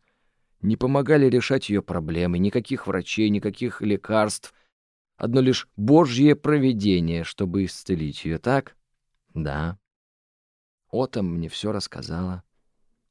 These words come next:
Быть может, это вам нужно заглянуть в себя, увидеть, как вы подвели свою жену, а я только стремился ей помочь. "Ваша помощь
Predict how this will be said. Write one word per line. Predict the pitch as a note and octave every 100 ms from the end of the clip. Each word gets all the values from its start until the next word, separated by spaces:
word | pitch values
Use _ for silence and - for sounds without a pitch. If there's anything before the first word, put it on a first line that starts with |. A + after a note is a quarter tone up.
| _ _ _
Быть | - -
может, | A#2 G#2+ G#2+
это | G#2 - G#2+ -
вам | G#2 G#2+ D3 C3+
нужно | A2+ F#2+ F#2 E2+
заглянуть | F#2 F#2+ G2 F#2
в | -
себя, | - F#2 A2+ A#2+ C#2+ -
увидеть, | E2+ F#2+ C#3 G#2 - _ _ _
как | D3 C3 -
вы | F#2
подвели | - F#2+ G#2+ A2+ B2+
свою | - G#2+ G#2
жену, | G2 A2 A2 F2 D2+ _
а | - A#2+
я | C3+
только | C#3 -
стремился | B2+ B2+ C3 C#3 B2 -
ей | A#2 C3 A#2+
помочь. | B2 A#2+ C3 A#2 - - _ _ _ _ _ _ _ _ -
"Ваша | D#3 E3 - -
помощь | G#3 G3+ F3 B2+ -